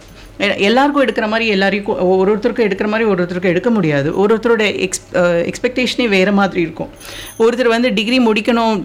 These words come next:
ட்ரினிட்டியில சர்டிஃபிகேட் வாங்கணும்னு வந்திருப்பாங்க. ஒருத்தர் வந்து, அ, சர்ச் choir-ல ப்ளே பண்ணணும்னு வந்திருப்பாங்க. ஒருத்தர் லைட் மியூசிக் லைன்ல போகணும்னு வந்திருப்பாங்க. ஒருத்தர் மியூசிக் கம்போஸ் பண்ணணும்னு வந்திருப்பாங்க.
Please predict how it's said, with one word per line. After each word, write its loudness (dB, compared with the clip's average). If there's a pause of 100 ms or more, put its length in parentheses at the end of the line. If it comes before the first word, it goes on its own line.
ட்ரினிட்டியில 0
சர்டிஃபிகேட் -2
வாங்கணும்னு 0
வந்திருப்பாங்க. 0
ஒருத்தர் 0
வந்து, 0 (300)
அ, 2
சர்ச் 0
choir-ல 2
ப்ளே 0
பண்ணணும்னு 0
வந்திருப்பாங்க. -2
ஒருத்தர் 2
லைட் 0
மியூசிக் 0 (180)
லைன்ல 0
போகணும்னு 0
வந்திருப்பாங்க. 0
ஒருத்தர் -2
மியூசிக் -2
கம்போஸ் -2
பண்ணணும்னு 0
வந்திருப்பாங்க. -2